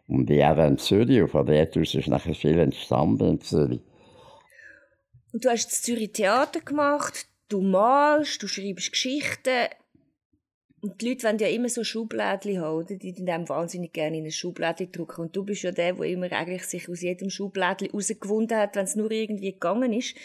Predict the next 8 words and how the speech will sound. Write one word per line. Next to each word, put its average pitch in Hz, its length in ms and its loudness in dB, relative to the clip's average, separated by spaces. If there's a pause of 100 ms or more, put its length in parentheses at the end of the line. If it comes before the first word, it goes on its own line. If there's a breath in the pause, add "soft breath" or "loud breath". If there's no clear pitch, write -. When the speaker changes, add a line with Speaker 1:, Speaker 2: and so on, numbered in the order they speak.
(800 loud breath)
Speaker 2:
Und 208 160 -8
du 220 80 0
hast 208 200 2
ja 202 120 0
mit 202 200 -4
der - 200 0
Meret 202 400 0
Oppenheim 277 680 -4